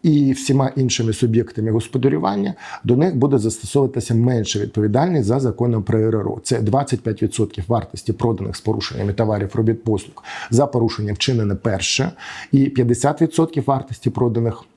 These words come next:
м, з порушеннями встановлених цим пунктів товарів, робіт, послуг за кожне наступне вчинене порушення. Ну, але, на жаль, судова практика на сьогоднішній момент, вона на боці податкової,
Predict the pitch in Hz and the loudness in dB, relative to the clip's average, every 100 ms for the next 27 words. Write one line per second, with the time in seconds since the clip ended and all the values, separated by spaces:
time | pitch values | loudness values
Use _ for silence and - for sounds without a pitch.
0 | - 110 107 104 98 127 131 120 113 117 | -2 0 2 0 0 2 2 2 0 0
1 | - 113 110 107 - 101 107 - 101 107 | 0 0 0 0 0 0 0 -2 -2 0
2 | 107 101 101 101 101 151 160 - 98 101 | 0 0 0 0 0 0 0 0 0 2
3 | 135 135 110 98 123 110 98 117 117 101 | 0 2 -2 2 0 0 -4 0 0 0
4 | 107 104 - 117 - - - - 156 - | -2 -4 -6 -16 -12 -10 -10 0 2 4
5 | 170 165 135 139 135 - 120 120 117 151 | 4 2 2 2 0 0 2 2 2 -2
6 | - - - 117 110 123 110 - 117 113 | -2 -4 -2 -2 0 0 0 -2 0 2
7 | 113 107 101 104 120 139 127 104 117 107 | 2 0 0 0 2 2 2 2 0 0
8 | 104 - 98 98 - 160 170 156 | -6 -4 -4 0 2 2 2 0